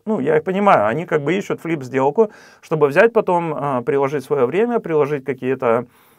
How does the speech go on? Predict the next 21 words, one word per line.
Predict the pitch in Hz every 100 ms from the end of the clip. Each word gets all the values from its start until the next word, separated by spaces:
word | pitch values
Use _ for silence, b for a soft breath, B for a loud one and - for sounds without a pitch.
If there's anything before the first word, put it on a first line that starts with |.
| b b -
э, | 127
строительные | 117 131 139 135 127
материалы. | 120 135 160 196 185
В | 151
общем, | 190 180 151
приложить | - 190 196 196 226
те | 208
ресурсы, | 185 175 208 170 151
которые | 156 156 143
они | 139
уже | 135 156
умеют, | 170 262 254
да, | 156 175
там | 147
всё | 135 143
перекрасить, | 135 131 170 196 160
переделать | 143 135 170 269 220 170
и |
продать | - 170 165
с | 156
прибылью. | 123 113 90